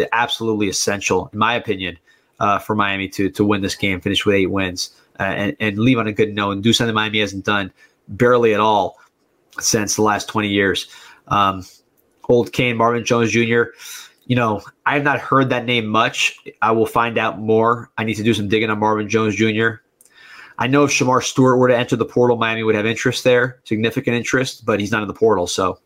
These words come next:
you know, gotta watch that situation. Um, Kevin Dennis asked, "Anything you could share about the in-house visit with Jeremiah, Jeremiah Smith?"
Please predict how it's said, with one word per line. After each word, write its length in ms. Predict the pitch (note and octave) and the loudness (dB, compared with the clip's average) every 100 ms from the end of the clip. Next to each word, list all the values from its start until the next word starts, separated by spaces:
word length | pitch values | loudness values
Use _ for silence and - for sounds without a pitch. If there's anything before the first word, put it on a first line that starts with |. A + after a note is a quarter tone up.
| _ _ | _ _
you 100 | F#2 | -4
know, 120 | F2 - _ _ - | -4 -6 _ _ -2
gotta 140 | G#2+ | 0
watch 260 | G2+ G2 - | 2 0 0
that 180 | G2 F#2+ | 0 -2
situation. 600 | G2 G2+ F#2+ F2+ F#2 F#2 - - - - - | 0 2 2 0 -4 -8 -16 -18 -18 -18 -8
Um, 420 | A#2 A#2 A#2 A2 G2+ _ _ _ _ _ _ | -2 0 0 -4 -12 _ _ _ _ _ _
Kevin 300 | - C#3+ C3 | -2 0 0
Dennis 520 | C3 C3 C3+ - - - _ _ - | 0 0 -2 -4 -10 -18 _ _ -6
asked, 400 | A#2+ A#2+ - - | -2 -2 -6 -4
"Anything 420 | B2+ C3+ C3 C3 - | 0 0 0 -4 -4
you 100 | A#2 | -2
could 160 | A#2 | -2
share 400 | - - A#2+ A#2+ | 0 2 2 2
about 240 | A2+ A2 - | 0 -2 -4
the 160 | G#2 | -4
in-house 380 | A#2+ A2 A#2 - | -4 -2 -2 0
visit 420 | A2 A2 B2 - _ _ | 0 2 0 -2 _ _
with 180 | A2 G#2+ | -4 -2
Jeremiah, 800 | - A#2 G#2+ G#2 A2 B2 B2+ A#2+ G2+ | 0 2 2 2 0 0 -2 -6 -8
Jeremiah 440 | F#2+ G#2 G2+ G2 F2+ | 0 0 2 -2 -2
Smith?" 420 | - C#3 D3+ | 0 0 0